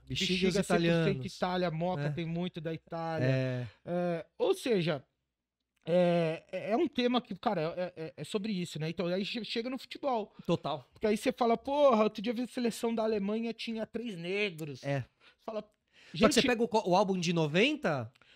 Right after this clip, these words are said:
Speaker 1: quase
Speaker 2: Não,
Speaker 1: não,
Speaker 2: mas
Speaker 1: não
Speaker 2: é isso
Speaker 1: tinha,
Speaker 2: que eu falo,
Speaker 1: sabe?
Speaker 2: é porque o mundo foi
Speaker 1: Foi
Speaker 2: se,
Speaker 1: se abrindo.
Speaker 2: o, o mundo foi se abrindo, a
Speaker 1: É
Speaker 2: gente
Speaker 1: isso.
Speaker 2: foi, as pessoas, é, o mundo é um só, né?
Speaker 1: Uhum.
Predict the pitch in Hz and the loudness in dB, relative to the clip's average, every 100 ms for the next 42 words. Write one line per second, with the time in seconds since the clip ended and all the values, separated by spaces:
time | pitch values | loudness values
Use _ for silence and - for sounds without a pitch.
0 | _ 285 330 370 403 240 285 330 277 339 | _ 4 8 10 10 8 10 8 8 6
1 | 311 143 - 254 254 233 277 - - 269 | 6 4 4 6 6 4 0 -4 -2 4
2 | 240 196 254 277 - 180 175 196 143 - | 6 8 6 0 -4 0 2 0 -2 -4
3 | 156 156 135 139 202 135 117 - 110 196 | -2 -2 -2 0 0 0 -4 -6 -6 -6
4 | 220 254 269 202 165 165 - - 160 165 | -6 -4 -2 -2 -4 -4 -6 -4 -2 -4
5 | - - - 127 - 170 - 180 196 190 | -8 -20 -14 -12 -8 -8 -4 -4 -2 -4
6 | 185 220 320 330 - 175 180 170 - _ | -2 -2 -2 -4 -4 -4 -2 -4 -8 _
7 | _ - 131 131 123 120 117 113 | _ -10 -4 -2 0 0 0 -2